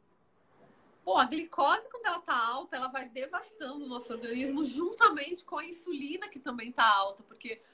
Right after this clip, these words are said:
quando a gente coloca glicose no nosso sangue, o pâncreas, que é o ó-, o órgão que produz a insulina, ele vai lá e já produz a insulina pra limpar essa glicose. Porque, como a Maria Vitória falou, a nossa tolerância pra glicose, ela é muito baixa. A gente precisa de pouco,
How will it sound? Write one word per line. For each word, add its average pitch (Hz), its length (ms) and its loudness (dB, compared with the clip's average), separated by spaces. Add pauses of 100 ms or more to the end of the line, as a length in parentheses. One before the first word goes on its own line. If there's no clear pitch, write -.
(140)
quando 277 180 -2
a 392 60 -2
gente 339 200 -6
coloca 285 360 0
glicose 254 560 -4
no 285 100 -12
nosso 220 280 -10
sangue, 269 680 -2
o 226 100 -8
pâncreas, 254 680 -2
que 240 260 -6
é 247 380 2
o 226 120 -14
ó-, 202 280 0
o 220 80 -8
órgão 214 260 0
que 254 100 -14
produz 233 440 -8
a 262 80 -2
insulina, 247 680 -4 (300)
ele 202 140 -6
vai 233 200 6
lá 220 320 10
e 269 80 -12
já 254 160 -4
produz 262 360 -12
a 349 40 -10
insulina 285 420 -10
pra 302 160 -2
limpar 320 360 2
essa - 120 -4
glicose. 277 520 -2
Porque, - 160 -20 (100)
como 226 80 -18
a 240 60 -14
Maria 294 180 -8
Vitória 226 300 -12
falou, 233 440 -2 (220)
a 214 80 -10
nossa 233 220 -10
tolerância 233 480 -10
pra 285 140 -8
glicose, 254 460 -2
ela 240 100 -2
é - 20 -4
muito 262 240 -6
baixa. 247 400 8
A - 20 -20
gente 220 180 -20
precisa 240 360 -20
de 294 100 -18
pouco, 285 640 -2